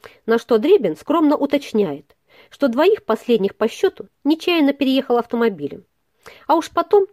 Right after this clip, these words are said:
на его счастье, выяснилось, что это были наркоторговцы. Так и с Токаревой. Сначала она дала в газете просто сексуальный юмор, а потом выяснилось, что это мощный компромат. И ещё удивляется, что Невзлин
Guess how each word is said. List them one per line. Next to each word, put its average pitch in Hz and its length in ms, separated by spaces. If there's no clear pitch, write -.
на 208 80
его 208 180
счастье, - 440
выяснилось, 160 560
что - 160
это 330 200
были 277 220
наркоторговцы. - 840
Так 392 180
и 370 40
с - 80
Токаревой. 165 600
Сначала 240 540
она 208 180
дала 202 220
в 185 60
газете 196 320
просто - 420
сексуальный 202 580
юмор, 180 420
а 208 100
потом 233 340
выяснилось, 247 460
что - 120
это 220 160
мощный 302 380
компромат. 294 540
И 285 80
ещё 311 220
удивляется, 240 680
что - 160
Невзлин 254 420